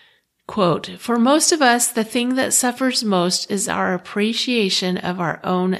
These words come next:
self. It seems as though most of us suffer here from some version of not being good enough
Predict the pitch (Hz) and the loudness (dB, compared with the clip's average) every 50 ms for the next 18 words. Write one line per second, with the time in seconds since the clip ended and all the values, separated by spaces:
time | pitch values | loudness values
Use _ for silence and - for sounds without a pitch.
0 | - 170 - - - 170 143 139 160 170 - - - _ _ _ - - - - | -2 -2 -2 0 0 0 -2 -2 -4 -8 -10 -16 -20 _ _ _ -20 -20 -20 -20
1 | - - 220 226 226 - - - 285 311 330 349 349 - 349 330 302 - 233 220 | -8 -6 -2 0 2 4 4 4 4 2 2 2 2 2 2 0 2 2 2 4
2 | 214 214 208 196 185 202 220 - - 269 247 226 190 190 190 - - - 190 185 | 4 4 4 2 2 2 0 0 -2 -2 -2 -2 0 0 0 0 0 0 -2 -4
3 | - 220 202 196 - - - 196 185 180 180 180 - - 180 170 175 175 - - | -4 -6 -6 -6 -6 -6 -2 0 0 0 0 -2 -2 -4 -4 -4 -2 0 0 0
4 | - 214 240 262 269 254 240 202 190 185 185 196 190 180 185 180 180 180 185 190 | 2 2 0 0 0 0 0 2 2 2 0 0 -2 -2 -2 -2 0 0 0 0
5 | 190 196 - - 208 214 233 233 226 226 220 240 247 269 277 214 180 - 60 - | 0 0 -2 -4 -4 -2 -2 0 0 0 2 2 2 2 2 0 0 0 -2 -2
6 | - - - | -4 -8 -16